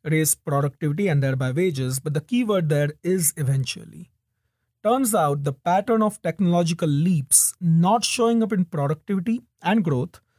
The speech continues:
for as long as a couple of decades is completely consistent with historical experience. Economies just need much longer than you would think to use new technologies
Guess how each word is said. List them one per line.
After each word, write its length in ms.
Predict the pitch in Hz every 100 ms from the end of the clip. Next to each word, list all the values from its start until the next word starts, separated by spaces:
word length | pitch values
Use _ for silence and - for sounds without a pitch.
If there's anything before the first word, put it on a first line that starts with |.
| _
for 160 | - 151
as 240 | 156 185
long 160 | 214 208
as 140 | 196
a 60 | 180
couple 340 | - 175 202
of 240 | 160 135 127
decades 680 | 190 - 131 113 135 - - _ _ _
is 220 | 156 143 -
completely 720 | 180 165 170 202 214 180 208 202
consistent 800 | 165 143 - 147 - 127 143 - -
with 180 | 139 143
historical 520 | 143 - 143 139 127
experience. 760 | 117 - 120 117 107 - - - _ _ _ _ -
Economies 720 | 160 202 226 220 226 220 - -
just 380 | 202 214 - -
need 480 | 165 165 180 190 170
much 400 | 147 170 170 -
longer 400 | 139 151 156 156
than 240 | 143 135
you 140 | 139 131
would 160 | 135 - _
think 420 | - 170 113 - _ _ _ _ _ 165
to 60 |
use 460 | 143 143 190 202 156
new 200 | 170 156
technologies 840 | 127 - 135 151 156 175 214 -